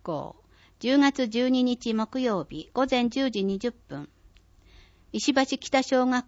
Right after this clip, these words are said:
校、十月十六日月曜日午前十時。細谷小学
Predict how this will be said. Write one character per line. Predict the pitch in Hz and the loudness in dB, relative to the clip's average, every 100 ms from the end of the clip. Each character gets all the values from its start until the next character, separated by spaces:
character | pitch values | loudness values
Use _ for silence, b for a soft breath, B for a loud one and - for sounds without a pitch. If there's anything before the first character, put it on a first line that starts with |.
| - | -6
校、 | 156 143 - _ _ b b b | -6 -6 -12 _ _ b b b
十 | - 254 | -2 4
月 | 277 269 262 | 4 4 0
十 | 220 247 262 | 0 2 2
六 | 254 254 | 2 0
日 | 233 - 208 | -4 -4 -4
月 | 208 208 254 | -2 -2 0
曜 | 233 165 - | 0 0 -4
日 | 139 - - | -12 -10 0
午 | 269 | 2
前 | 262 226 202 | 2 2 0
十 | 226 202 | 0 -2
時。 | - 147 - - - _ - - b b b | -4 -12 -16 -20 -20 _ -20 -20 b b b
細 | b 240 302 | b 0 4
谷 | 302 | 4
小 | 285 277 269 | 4 4 4
学 | 269 | 4